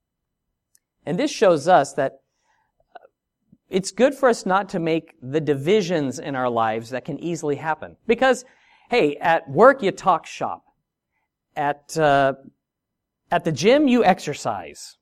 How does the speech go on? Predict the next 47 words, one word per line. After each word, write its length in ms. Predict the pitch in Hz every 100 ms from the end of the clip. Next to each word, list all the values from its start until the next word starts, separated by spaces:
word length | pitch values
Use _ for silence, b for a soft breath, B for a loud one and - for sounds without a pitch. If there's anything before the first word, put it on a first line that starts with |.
| _
And 120 | 156
at 120 | 185 165
church 360 | 233 277 277
you 60 | 233
talk 340 | - 175 180
with 180 | 208 202
people 280 | 196 190 170
about 320 | 143 139 113
God. 320 | 135 123 107
And 100 | 127
we 60 | 165
can 140 | 190
have 180 | 202 247
these 200 | 220 160
dividing 680 | 139 151 170 196 202 185 170
lines 500 | 165 180 165 139 131
in 140 | 151
our 120 | 139
lives 420 | 139 139 131 117 120
where, 300 | 131 127 - b b b
uh, 160 | - 123 -
in 160 | 180
my 180 | 170 139
career, 720 | 139 156 147 165 202 233 240 _
that's 380 | - 165 175 - -
kind 280 | - 147 143
of 120 | 127
by 140 | 120 117
itself, 540 | 104 - 160 147 -
and 140 | 117
then 100 | 120
there's 260 | 110 101 98
the 80 | 104
things 280 | - 120 113
I 80 |
do 120 | 110 101
for 140 | 107
God, 380 | 107 127 123 123 _ _ _ _
but 100 | -
that, 160 | 123 127 _ _ _
that 240 | 123 107
God 320 | 147 170 175
isn't 320 | 147 139 127
through 320 | - 139 135 127
and 120 | 117 _ _
throughout 320 | 120 110 107
everything. 500 | 120 123 107 82 82